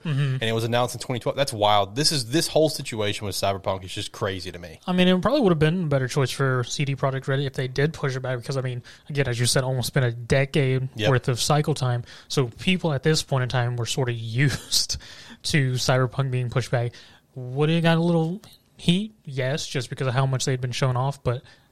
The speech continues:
Speaker 1: the people would have accepted it.
Speaker 2: Yeah, they would have got over it. Gi-, gi-, give it a week, and they would have got over it. Easy. That's how the game community works.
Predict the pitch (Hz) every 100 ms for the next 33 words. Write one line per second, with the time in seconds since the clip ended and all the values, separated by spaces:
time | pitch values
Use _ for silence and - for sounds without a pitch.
0 | _ _ - - 175 170 160 147 - 147
1 | 127 123 127 - - - - - - 127
2 | 117 131 127 110 95 90 90 92 - -
3 | 151 131 135 151 139 117 156 - 131 117
4 | 180 143 113 131 - - - 110 113 104
5 | 101 92 87 87 85 - - 110 92 85
6 | - 110 113 107 113 113 107 110 107 101
7 | 98 101 98 -